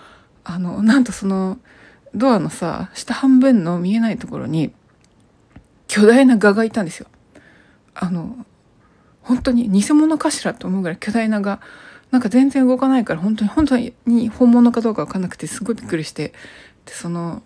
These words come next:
大きさもなんかね、十センチ以上あったの。こんなん都会にいるんかと思って、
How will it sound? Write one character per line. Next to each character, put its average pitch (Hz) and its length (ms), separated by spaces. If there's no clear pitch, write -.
大 240 160
き - 80
さ 247 120
も 226 100
な 233 100
ん 214 60
か - 100
ね、 - 240
十 254 680
セ - 320
ン 330 60
チ 285 200
以 285 40
上 175 220
あ - 60
っ - 100
た - 120
の。 - 100
こ 269 160
ん 302 100
な 294 140
ん 190 80
都 185 160
会 262 240
に 240 120
い 240 60
る 247 100
ん 220 80
か - 140
と - 80
思 - 160
っ - 20
て、 - 380